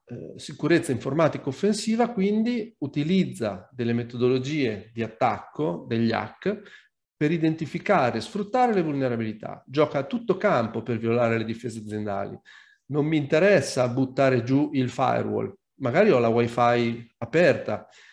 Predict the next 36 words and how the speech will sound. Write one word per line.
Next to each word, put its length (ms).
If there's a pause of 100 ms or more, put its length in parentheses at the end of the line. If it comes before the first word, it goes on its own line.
(220)
Non 200
mi 140
interessa 1000
attaccare 560
il 80
server, 680
magari 380
ho 60
le 100
credenziali. 880 (480)
Non 220
mi 120
interessa, 1000 (180)
eh, 720
puntare 440
la 120
pistola 400
alla 120
tempia 320
di 140
qualcuno 720
perché 360
magari 460
se 140
gli 100
faccio 300
comparire 440
un 100
pop-up 480
mi 160
dà 100
le 100
credenziali 1120
senza, 760 (260)
senza 360
problemi. 520